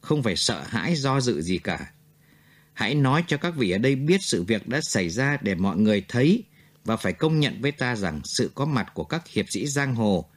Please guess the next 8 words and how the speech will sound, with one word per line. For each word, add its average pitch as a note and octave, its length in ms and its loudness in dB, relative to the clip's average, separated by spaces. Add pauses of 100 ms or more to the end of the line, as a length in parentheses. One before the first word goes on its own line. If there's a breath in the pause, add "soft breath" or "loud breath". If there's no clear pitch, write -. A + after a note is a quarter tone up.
(140)
trên C3 160 0
các F3 260 -4
nẻo E2+ 200 0
đường G#2 320 4 (420)
là E2 300 -2 (120)
rất C#3+ 160 -2 (120)
hữu G2 180 -6
ích. D3 200 -4